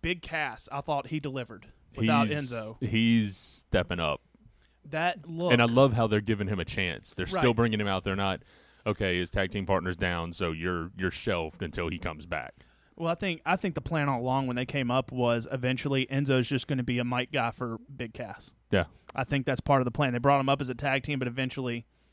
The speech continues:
Speaker 2: And depending on how this concussion goes, that may happen sooner than
Speaker 1: Right,
Speaker 2: later,
Speaker 1: right.
Speaker 2: 'cause they, they're really weary of,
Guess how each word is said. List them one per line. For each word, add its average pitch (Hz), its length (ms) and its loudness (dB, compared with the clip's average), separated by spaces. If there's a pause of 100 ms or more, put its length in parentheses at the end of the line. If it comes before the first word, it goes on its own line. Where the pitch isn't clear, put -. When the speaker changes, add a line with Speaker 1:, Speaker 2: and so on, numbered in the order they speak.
(320)
Speaker 2:
And 87 180 0
depending 107 400 0
on 101 100 2
how 107 120 4
this 101 160 0
concussion 98 480 0
goes, 80 320 0
that 90 160 0
may 92 180 0
happen 90 300 -2
sooner 92 340 -2
than 82 160 -6
Speaker 1:
Right, 98 140 4
Speaker 2:
later, 82 240 0
Speaker 1:
right. 120 220 -4
Speaker 2:
'cause - 260 -16
they, 87 140 0
they're 90 360 0
really 98 460 2
weary 90 520 2
of, 78 240 -4